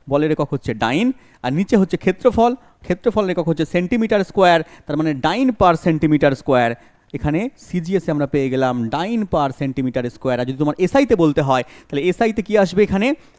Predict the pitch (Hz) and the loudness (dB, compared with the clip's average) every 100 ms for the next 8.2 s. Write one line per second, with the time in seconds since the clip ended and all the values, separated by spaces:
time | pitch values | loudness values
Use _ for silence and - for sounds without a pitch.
0 | 135 139 226 233 220 143 135 - _ 160 | -6 0 0 2 4 4 2 -4 _ -4
1 | 196 185 170 214 233 214 180 160 170 156 | 0 0 2 2 2 2 0 0 0 0
2 | 160 165 143 175 175 - - 160 131 120 | 0 0 0 0 0 -2 0 2 2 0
3 | - _ 139 131 143 214 214 220 208 190 | -8 _ -4 -2 0 0 0 0 0 0
4 | 185 170 151 156 196 214 - - 147 135 | 2 2 2 0 0 -2 -2 0 0 0
5 | - 220 196 180 160 165 160 180 170 - | -2 -2 0 0 2 0 0 0 -2 0
6 | 202 143 104 101 - _ - 160 196 180 | 2 2 0 -6 -10 _ -10 -2 0 2
7 | 180 180 185 185 233 320 - 143 - 151 | 0 0 0 2 2 0 -2 -2 0 2
8 | 120 | 2